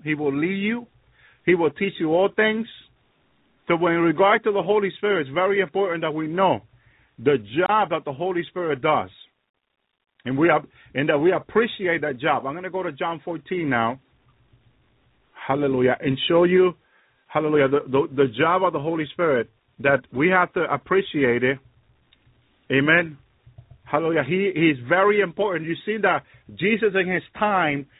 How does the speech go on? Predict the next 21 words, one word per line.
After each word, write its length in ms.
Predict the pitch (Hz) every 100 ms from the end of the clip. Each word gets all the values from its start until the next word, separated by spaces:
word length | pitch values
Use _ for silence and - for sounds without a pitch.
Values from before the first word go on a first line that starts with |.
| _
he 180 | - 165
came 340 | 143 196 220 214
and 140 | 185
did 180 | 180 202
his 220 | 175 135
job. 220 | 190 151 -
Shalom 260 | 156 190
there, 180 | 170 160 139
Sister 220 | 139 147
Norma. 360 | 127 120 120 - _ - _ _ _
And 140 | 165 151
he 160 | 185
came 300 | - 214 226
and 140 | 220 180
did 200 | 220 214
what 180 | 185
he 120 | 170 226
was 160 | 202 -
sent 260 | 208 190
to 60 | 170
do, 440 | 135 202 151 160